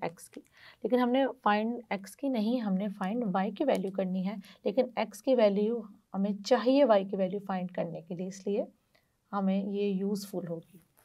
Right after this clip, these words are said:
ओके, अब हम दूसरे ट्रायंगल की तरफ जाते हैं। दूसरा ट्रायंगल क्या है? ट्रायंगल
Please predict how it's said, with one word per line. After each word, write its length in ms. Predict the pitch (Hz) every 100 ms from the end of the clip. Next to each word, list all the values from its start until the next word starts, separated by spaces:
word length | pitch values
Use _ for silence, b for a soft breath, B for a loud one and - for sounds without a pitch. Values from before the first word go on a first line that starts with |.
| _ _ -
ओके, 240 | 180 - - B B B
अब 120 | 254
हम 220 | 269 294 247
दूसरे 360 | 233 226 254 247
ट्रायंगल 440 | 233 208 202 208
की 140 | 208
तरफ 180 | 214 220
जाते 280 | 202 190 196
हैं। 120 | 208 202
दूसरा 260 | 214 -
ट्रायंगल 420 | 311 254 208 196 190
क्या 160 | 196
है? 220 | 190 185 202
ट्रायंगल 680 | - 196 185 180 175 190